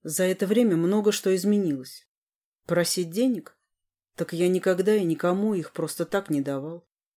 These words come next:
«Так чего же ты от меня хочешь?» Уточнил и замер, когда услышал ответ.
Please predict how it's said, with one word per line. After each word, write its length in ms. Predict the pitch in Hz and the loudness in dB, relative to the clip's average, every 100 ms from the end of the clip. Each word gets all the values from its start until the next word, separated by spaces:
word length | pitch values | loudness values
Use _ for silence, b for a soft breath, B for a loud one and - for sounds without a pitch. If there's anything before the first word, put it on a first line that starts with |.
| _ _ _ _ _ - | _ _ _ _ _ -6
«Так 180 | 185 | -4
чего 260 | - 233 240 | 2 4 4
же 100 | 233 | 4
ты 100 | 240 | 4
от 140 | 233 | 4
меня 260 | 254 247 180 | 4 4 2
хочешь?» 580 | - 156 - 151 - _ _ _ _ _ _ _ _ - | 0 -4 -4 -8 -10 _ _ _ _ _ _ _ _ -14
Уточнил 560 | 160 175 170 - 233 - | -6 -2 0 0 -2 -2
и 180 | 185 | -2
замер, 480 | 185 170 135 131 - _ _ | -2 -2 -4 -6 -14 _ _
когда 320 | 156 147 151 | -6 -4 -4
услышал 480 | 143 143 180 - 170 | -4 -6 -8 -6 -6
ответ. 460 | 160 143 - - | -6 -10 -14 -18